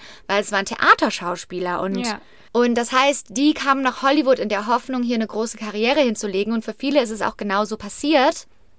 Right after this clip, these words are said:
Speaker 2: Mhm.
Speaker 1: weil sie halt so viel besser darin waren.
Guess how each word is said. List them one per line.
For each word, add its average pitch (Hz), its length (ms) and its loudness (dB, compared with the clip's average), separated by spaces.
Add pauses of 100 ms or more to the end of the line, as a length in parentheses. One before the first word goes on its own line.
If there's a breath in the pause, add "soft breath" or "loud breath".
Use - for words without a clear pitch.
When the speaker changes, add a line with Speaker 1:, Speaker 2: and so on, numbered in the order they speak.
(140)
Speaker 2:
Mhm. 233 320 -6 (360)
Speaker 1:
weil 240 520 4
sie 254 160 -2
halt 226 140 0
so 247 100 -8
viel 277 140 -4
besser 220 320 0
darin 185 320 -4
waren. 175 420 -2